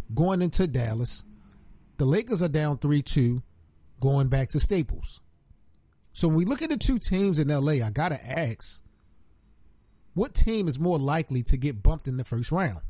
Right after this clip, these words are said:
Now, I'm gonna be honest. The Clippers did make a nice run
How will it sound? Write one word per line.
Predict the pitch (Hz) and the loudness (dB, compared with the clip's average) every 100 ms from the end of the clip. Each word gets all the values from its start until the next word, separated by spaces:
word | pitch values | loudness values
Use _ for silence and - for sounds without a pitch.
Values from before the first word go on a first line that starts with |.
| - - - - _ _ _ - - _ _ - - _ _ - - _ _ _ - | -14 -20 -20 -20 _ _ _ -20 -20 _ _ -20 -20 _ _ -20 -20 _ _ _ -8
Now, | 120 | -2
I'm | 160 | 0
gonna | 202 | 0
be | 208 214 | 0 0
honest. | 233 135 92 - - _ _ - _ _ - | 0 -2 -6 -8 -10 _ _ -20 _ _ -12
The | 107 | -10
Clippers | - 214 196 143 | -2 -2 0 0
did | 156 208 196 | 0 2 0
make | 208 196 | -2 -2
a | 131 | -2
nice | 120 143 190 196 135 | -2 0 2 0 2
run | 143 202 123 85 | 0 0 -2 -6